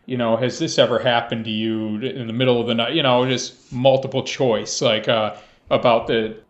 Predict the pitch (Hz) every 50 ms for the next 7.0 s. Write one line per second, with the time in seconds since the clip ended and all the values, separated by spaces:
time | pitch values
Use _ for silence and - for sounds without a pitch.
0 | _ - 127 - - - 180 165 151 143 131 120 113 117 117 117 120 - 139 127
1 | 127 120 113 113 107 139 131 - - 143 120 107 101 - - 139 131 117 113 -
2 | 117 110 - - - _ _ - 127 117 113 120 120 117 113 117 123 120 - -
3 | 131 123 117 113 113 113 113 127 123 120 110 110 110 - - 120 - - 120 113
4 | 113 113 117 113 - 120 - 143 120 107 104 107 104 - - - 117 120 120 113
5 | 107 98 - - - - - - - _ _ _ - 143 123 - - - 104 -
6 | - 139 143 135 120 113 110 107 107 107 107 113 107 104 104 101 104 110 110